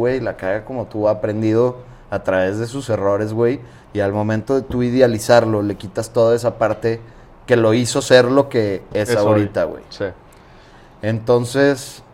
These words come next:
Speaker 1: bueno, regresando a la pregunta.
Speaker 2: <laughs>
Speaker 1: Chingado, yo creo que me iría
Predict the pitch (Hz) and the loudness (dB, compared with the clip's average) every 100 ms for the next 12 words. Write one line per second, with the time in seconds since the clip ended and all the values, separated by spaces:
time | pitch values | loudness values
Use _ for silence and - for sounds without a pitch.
0 | - 107 113 95 - - 113 117 131 143 | -4 -2 -2 -4 -14 0 2 2 2 0
1 | 160 175 139 120 131 151 185 202 196 - | 2 0 2 2 0 4 4 4 -2 -12
2 | - - - 160 - 160 - 131 156 139 | -10 -10 -8 -8 -6 -8 -6 -8 -4 -2
3 | 113 135 131 147 165 175 196 170 127 131 | 0 0 0 -2 -2 -2 0 0 0 6
4 | 143 175 185 | 6 4 -2